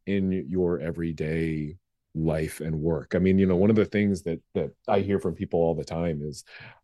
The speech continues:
like, "What, what do I do when I see somebody write that, you know, George Washington prayed in the snow at Valley Forge, or that we are one nation under God and in God we trust," and all these things? Like, you don't have to necessarily learn all of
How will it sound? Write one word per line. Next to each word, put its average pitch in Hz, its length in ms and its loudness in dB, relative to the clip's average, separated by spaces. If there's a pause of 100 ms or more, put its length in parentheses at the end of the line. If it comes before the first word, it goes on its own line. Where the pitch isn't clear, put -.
(140)
like, - 100 -6
"What, 110 120 6
what 120 240 8
do 165 80 10
I 139 100 10
do 120 240 6
when 123 160 6
I 98 120 2
see 143 380 2
somebody 104 680 0
write 98 600 2 (100)
that, 92 200 -2
you 92 100 -4
know, 85 120 -2
George 92 300 0
Washington 87 520 -2
prayed 85 300 0
in 82 100 -2
the 80 80 -4
snow 85 300 -2
at 78 60 -2
Valley 80 320 -2
Forge, 80 420 -2
or 78 100 -4
that 85 140 -2
we 95 120 2
are 104 220 6
one 92 220 2
nation 82 340 -6
under 78 200 -4
God 78 240 -4
and 76 140 -6
in 82 100 -4
God 76 180 -6
we 78 60 -2
trust," - 320 -8
and 85 80 -4
all 80 80 -2
these 78 120 -6
things? 87 160 -4
Like, 104 100 0
you 135 80 2
don't 165 140 2
have 151 160 0
to 123 80 2
necessarily 101 600 0
learn 92 480 0
all 85 360 -2
of 90 220 -2